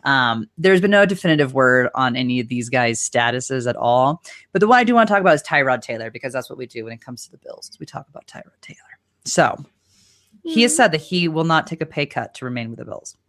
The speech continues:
Speaker 1: Taylor wants to stay in Buffalo, but I am not sure how likely that actually is. The Bills can save fifteen million for making Tyrod Taylor, um,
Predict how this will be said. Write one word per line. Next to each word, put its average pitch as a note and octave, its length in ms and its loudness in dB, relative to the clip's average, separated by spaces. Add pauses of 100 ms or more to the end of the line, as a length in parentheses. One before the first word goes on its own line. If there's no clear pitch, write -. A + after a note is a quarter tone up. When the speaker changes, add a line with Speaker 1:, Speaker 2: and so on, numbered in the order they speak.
(880)
Speaker 1:
Taylor A3+ 400 2
wants G#3 240 2
to F#3 80 -8
stay D3+ 160 0
in C#3+ 100 0
Buffalo, A2+ 460 -8 (380)
but F#3+ 160 6
I B3 120 2
am A4 180 -2
not G4 200 2
sure D#4 260 6
how B3 160 4
likely G#3 380 2
that E3+ 220 4
actually E3 520 0
is. B2+ 400 -4 (160)
The F3+ 120 -2
Bills A#3+ 320 4
can C#4 120 0
save F#3 280 2
fifteen A3 440 -2
million D#3 280 0
for D3+ 100 -10
making C#3 340 -4
Tyrod C3+ 640 0
Taylor, B2+ 580 -2
um, A#2 340 -4